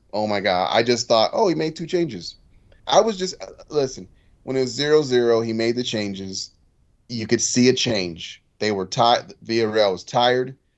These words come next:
We had two Energizer bunnies in, uh, Rashford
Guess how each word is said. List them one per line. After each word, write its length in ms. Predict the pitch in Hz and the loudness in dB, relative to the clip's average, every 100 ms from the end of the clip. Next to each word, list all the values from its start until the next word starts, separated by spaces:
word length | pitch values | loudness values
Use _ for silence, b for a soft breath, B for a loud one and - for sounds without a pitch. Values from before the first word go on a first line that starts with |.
| _ _ _ | _ _ _
We 140 | 110 | -4
had 200 | 110 95 | -4 -4
two 240 | - 120 123 | -6 -4 -2
Energizer 720 | 117 123 113 117 117 110 104 | -2 -2 2 4 4 0 -2
bunnies 380 | 120 120 123 107 | -2 0 -4 -6
in, 300 | 101 95 87 | -10 -12 -8
uh, 340 | 87 92 87 | -6 -4 -4
Rashford 640 | 85 104 107 - 113 113 110 | 0 2 2 0 -4 -4 -6